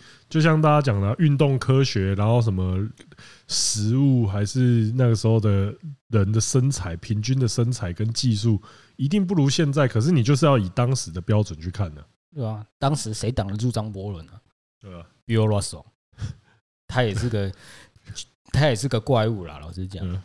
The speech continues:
Speaker 1: Bill Russell 就是，他只是体能看起来没有张伯伦那么劲爆而已，他也是很劲爆的人。
Speaker 2: 他可是当代挡下所有人的王者欸。
Speaker 1: 嗯，因为他，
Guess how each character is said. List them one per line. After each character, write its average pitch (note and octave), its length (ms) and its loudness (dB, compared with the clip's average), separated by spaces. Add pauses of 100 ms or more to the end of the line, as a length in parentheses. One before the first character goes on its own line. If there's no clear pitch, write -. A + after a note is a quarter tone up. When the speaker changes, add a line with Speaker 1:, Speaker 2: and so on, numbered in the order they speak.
Speaker 1:
Bill F#3 240 6
Russell F3 380 6
就 D#3 100 4
是， D#3 460 6 (720)
他 F3 240 4
只 A2+ 240 -4
是 D3 380 2
体 G#2 360 0
能 G2 220 2
看 B2+ 240 2
起 A2 100 0
来 F#2 80 2
没 G#2 160 2
有 A#2 80 4
张 A2+ 240 2
伯 G#2+ 120 -2
伦 G2 80 -2
那 G#2+ 60 0
么 G#2 80 0
劲 G#2 240 2
爆 F#2 280 0
而 F2 80 -2
已， F2+ 120 -2 (360)
他 C#3 160 2
也 A2 100 2
是 A2+ 140 2
很 G2 120 2
劲 A2+ 280 2
爆 G#2+ 180 2 (100)
的 G2 80 -8
人。 F#2 40 -8
Speaker 2:
他 C#3 240 0
可 G#2+ 180 -4
是 C3+ 160 -6
当 C3+ 300 0
代 C#3 180 0
挡 F#2 280 -6
下 B2+ 200 0
所 G#2 300 0
有 G2 180 0
人 E2+ 220 -10
的 F2+ 220 -6
王 F#2+ 340 -6
者 F2+ 260 -8
欸。 A#2+ 80 -10
Speaker 1:
嗯， C3+ 60 0
因 D#3+ 40 4
为 F3+ 80 6
他， F3 280 4